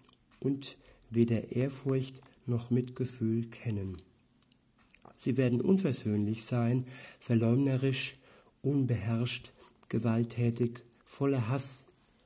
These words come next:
auf alles Gute und zu jedem Verrat bereit.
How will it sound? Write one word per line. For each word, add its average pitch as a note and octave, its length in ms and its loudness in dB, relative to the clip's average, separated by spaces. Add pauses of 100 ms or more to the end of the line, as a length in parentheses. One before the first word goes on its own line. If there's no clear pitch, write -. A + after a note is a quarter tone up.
(200)
auf - 300 -6
alles A#2 360 0
Gute A2+ 440 -6 (1120)
und B2+ 340 -2
zu - 140 0
jedem D#3+ 420 4
Verrat B2 800 0
bereit. A#2+ 600 -2